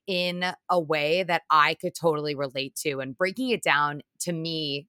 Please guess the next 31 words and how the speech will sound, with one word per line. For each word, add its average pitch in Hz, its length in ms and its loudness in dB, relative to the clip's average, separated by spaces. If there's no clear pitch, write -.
it 160 100 -8
felt - 260 -2
like 143 340 -4
<laughs> - 60 -20
one-on-one, 143 680 0
in 240 200 6
a 220 100 8
way 175 400 6
that 196 200 8
I 175 140 10
was 185 140 0
like, 190 160 0
"Wow, 226 200 10
I 170 140 6
actually 175 460 6
understand 160 600 0
what 143 160 -2
we're 156 80 -4
talking 143 540 -2
about 117 220 -4
here." - 420 -6
And 240 80 4
I 254 60 2
think 294 180 -8
that's 330 200 0
so 233 380 6
important 208 560 -2
because 190 380 -2
for 214 140 -2
some, 262 360 4
and 196 160 2